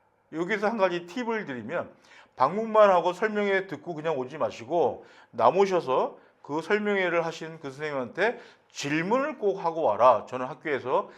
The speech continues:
아이들에게 꼭 말-, 여기, 어, 팁을 줘-, 줬습니다.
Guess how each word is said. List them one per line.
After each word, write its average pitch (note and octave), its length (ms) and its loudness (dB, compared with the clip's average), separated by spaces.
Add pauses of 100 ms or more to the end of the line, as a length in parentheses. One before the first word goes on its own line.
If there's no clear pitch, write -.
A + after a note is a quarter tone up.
(140)
아이들에게 B2+ 680 4
꼭 G3+ 320 0
말-, G#2+ 240 -4 (200)
여기, G#2+ 400 -8 (380)
어, G#2 260 -8
팁을 F3+ 380 -4
줘-, A2 220 -10
줬습니다. A2+ 840 -4